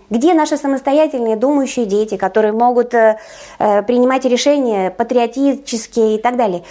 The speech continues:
То есть фактически это абсолютный слом,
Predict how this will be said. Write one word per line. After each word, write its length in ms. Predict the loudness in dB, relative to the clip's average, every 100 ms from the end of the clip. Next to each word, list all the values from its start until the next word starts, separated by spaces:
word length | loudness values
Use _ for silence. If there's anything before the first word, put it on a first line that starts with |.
| -4
То 80 | -2
есть 140 | -2 -8 -6
фактически 580 | -4 -2 0 -2 -2 -6 -2
это 240 | 0 0
абсолютный 640 | -2 -2 2 2 2 0
слом, 580 | -2 -2 2 2 0 -8